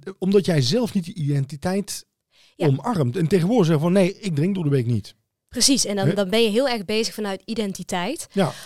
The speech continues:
Speaker 2: Want er is een heel groot verschil inderdaad door te zeggen van, "Oh, hier, pak een sigaret." En je zegt van, "Nou, nee, daar krijg ik altijd een vieze smaak van in mijn mond, laat
Speaker 1: Ja.
Speaker 2: maar." In plaats van dat je zegt,
Speaker 1: Ik
Speaker 2: "Ik
Speaker 1: ook
Speaker 2: ben
Speaker 1: niet.
Speaker 2: geen roker."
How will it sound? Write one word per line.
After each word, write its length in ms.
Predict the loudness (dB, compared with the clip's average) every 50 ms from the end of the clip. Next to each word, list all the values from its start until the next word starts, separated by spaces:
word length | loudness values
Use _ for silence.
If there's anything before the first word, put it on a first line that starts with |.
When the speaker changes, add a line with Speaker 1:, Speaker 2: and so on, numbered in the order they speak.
| -10 -2
Speaker 2:
Want 180 | 0 0 2 2
er 80 | 2
is 100 | 2 2
een 80 | 0 0
heel 240 | 2 2 2 2 0
groot 260 | 0 0 -2 -2 -2
verschil 520 | -2 -2 -2 0 0 0 0 0 -2 -4 -6
inderdaad 480 | -6 -6 -6 -4 -4 -4 -4 -4 -6
door 100 | -8 -8
te 80 | -6 -6
zeggen 260 | -6 -6 -6 -8 -10
van, 260 | -10 -8 -8 -6 -6
"Oh, 180 | -6 -4 -4 -2
hier, 260 | -2 -2 -2 -2 -4
pak 180 | -4 -6 -4 0
een 60 | 0
sigaret." 340 | 0 0 0 -2 -2 -2 -2 -2 -2
En 40 |
je 0 |
zegt 180 | -6 -8 -8 -10
van, 140 | -10 -10 -10
"Nou, 360 | -8 -8 -8 -8 -6 -8 -8 -10 -12 -20 -20 -20 -20 -20 -20 _ _ -12
nee, 320 | -6 -4 0 0 2 2
daar 80 | 0 0
krijg 60 | -2
ik 60 | -4
altijd 180 | -6 -4 -4 -4
een 80 | -4
vieze 180 | -4 -4 -2 -2
smaak 340 | -2 -2 -2 -2 -2 -2 -2
van 100 | -2 0
in 60 | 0
mijn 120 | 0 2
mond, 220 | 2 2 2 2 2
laat 200 | 2 2 2 4
Speaker 1:
Ja. 80 | 2
Speaker 2:
maar." 300 | 2 2 0 0 -2 -4 -8 _ _ _
In 140 | -6 -6
plaats 260 | -2 2 2 2 2 2
van 100 | 0 -4
dat 80 | -4
je 60 | 0
zegt, 240 | 0 -2 -2 -2 -2 4
Speaker 1:
Ik 140 | 6 6
Speaker 2:
"Ik 60 | 8 8
Speaker 1:
ook 100 | 8 8
Speaker 2:
ben 160 | 8 6 6
Speaker 1:
niet. 80 | 6 4
Speaker 2:
geen 180 | 2 0 0 0
roker." 480 | 0 -2 -2 -2 -4 -6 -8 -8 -14